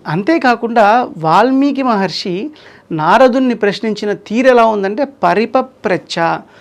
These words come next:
పప్రచ్ఛ అంటే ప్రశ్నించను, పరిపప్రచ్ఛ అంటే బాగుగా ప్రశ్నించను. బాగుగా ప్రశ్నించనంటే వినయంతో ప్రశ్నించను,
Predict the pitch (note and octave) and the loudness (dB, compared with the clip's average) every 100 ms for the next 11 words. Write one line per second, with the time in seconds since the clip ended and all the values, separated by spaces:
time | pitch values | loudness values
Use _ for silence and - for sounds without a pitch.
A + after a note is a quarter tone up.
0 | - _ - F3 - - A#3+ A#3+ B3+ A#3 | -20 _ 0 0 0 2 2 2 2 4
1 | G#3 F#3+ F3 D#3 D3+ C3+ F#3 G3+ G3 G#3+ | 4 0 -4 -4 -8 -8 -2 -2 0 -2
2 | C#4+ F#4 _ _ _ _ D#3 F#3 C4 C#4 | -2 -4 _ _ _ _ 0 2 4 4
3 | - A#3+ A3+ - G#3+ F#3 F#3 D4 G#3 D3 | 4 0 0 0 2 2 0 -2 -2 -6
4 | C#3+ D#3 F3+ G#3 B3 D4 A3+ G#3+ - F3 | -2 0 0 4 6 6 4 -2 -2 -6
5 | E3 D#3 D#3+ D3+ D#3 D#3 E3 E3 G#3 G3 | -6 -6 -6 -8 -8 -8 -6 -2 0 -2
6 | F#3+ G3+ F#3+ F#3+ F3+ E3 F3+ B3 A4+ - | -6 -8 -6 -4 -6 -4 -4 -4 -6 -12
7 | - - - - _ D#3 D#3 D#3 E3 E3 | -20 -20 -20 -20 _ -8 -4 -2 -2 -2
8 | E3+ A3 C#4+ - F3 - D3+ D3 D3+ D3+ | 0 4 4 2 -8 -8 -10 -8 -8 -8
9 | D3+ C#3 | -8 -10